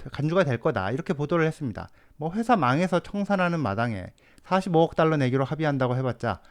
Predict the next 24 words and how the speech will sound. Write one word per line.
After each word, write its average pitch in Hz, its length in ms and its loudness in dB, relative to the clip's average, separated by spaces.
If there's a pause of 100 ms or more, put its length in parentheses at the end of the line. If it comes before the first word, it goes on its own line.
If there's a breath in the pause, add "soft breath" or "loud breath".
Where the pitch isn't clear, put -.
(200 soft breath)
없는 214 420 2
돈을 190 300 4
만들어서 160 640 2
낼 127 220 2
수는 156 340 -4
없는 160 280 0
것일 139 300 -2
거고, 87 560 -10 (360 soft breath)
불량 220 400 2
채권이 220 360 0
될 156 140 0
걸로 147 280 0
보인다는, 127 520 0
뭐, 113 100 -8
그런 165 240 0
얘기로 113 260 -2
해석이 131 280 -6
되는데요. 107 540 -6 (680 soft breath)
지금 240 260 0
파산 233 320 2
절차에 196 480 4
있는 143 280 0
테라폼 196 500 -2
랩스의 147 560 -2